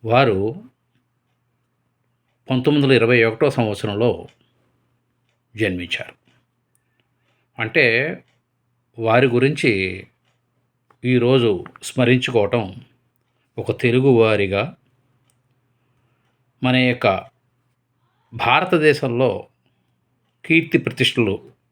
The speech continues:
ముఖ్యంగా ఆర్థిక, సరళీకృత ఆర్థిక విధానాలు ప్రవేశపెట్టడం ద్వారా మనకి దేశం యొక్క అభివృద్ధికి దశ దిశలు మార్చిన మహోన్నత వ్యక్తి ఆయన.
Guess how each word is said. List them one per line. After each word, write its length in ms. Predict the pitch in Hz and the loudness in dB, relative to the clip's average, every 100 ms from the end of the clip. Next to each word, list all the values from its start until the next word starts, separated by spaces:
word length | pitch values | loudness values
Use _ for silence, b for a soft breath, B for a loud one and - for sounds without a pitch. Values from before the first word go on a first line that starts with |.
| _ _ _ _ _ _ - | _ _ _ _ _ _ -10
ముఖ్యంగా 420 | 117 - 139 135 | -6 -2 0 2
ఆర్థిక, 500 | 101 117 135 143 135 | 2 2 2 2 2
సరళీకృత 560 | - 113 127 143 143 123 | 0 0 2 0 0 -2
ఆర్థిక 320 | 110 120 123 | -2 0 2
విధానాలు 640 | 120 113 113 104 92 90 - _ | 4 2 0 -2 -4 -8 -14 _
ప్రవేశపెట్టడం 680 | 117 117 117 - 104 101 104 | -2 0 0 -4 -6 -6 -8
ద్వారా 460 | 98 98 110 87 - _ _ _ _ _ _ _ _ _ _ _ _ 117 | -6 -4 -2 -2 -6 _ _ _ _ _ _ _ _ _ _ _ _ -4
మనకి 480 | 117 123 104 95 - _ _ _ _ _ _ _ _ _ _ _ - | -2 0 -2 -4 -12 _ _ _ _ _ _ _ _ _ _ _ -20
దేశం 640 | - 107 113 156 - 165 | -16 -2 2 2 4 2
యొక్క 220 | 147 139 | 2 0
అభివృద్ధికి 680 | 107 117 131 110 - 78 - - _ 95 | 0 0 0 0 -2 -8 -18 -20 _ -4
దశ 280 | 110 - | -2 0
దిశలు 420 | 135 113 - 123 95 | -2 0 2 2 0
మార్చిన 520 | 95 104 - 98 80 _ _ _ _ _ _ _ - | -2 -2 -2 -2 -4 _ _ _ _ _ _ _ -10
మహోన్నత 420 | 98 131 139 120 | -4 -2 -2 -2
వ్యక్తి 560 | 104 98 - 104 76 - _ _ _ _ _ _ _ _ _ - | -2 -2 0 -2 -2 -10 _ _ _ _ _ _ _ _ _ -10
ఆయన. 440 | 95 110 113 87 | -4 -2 -2 -4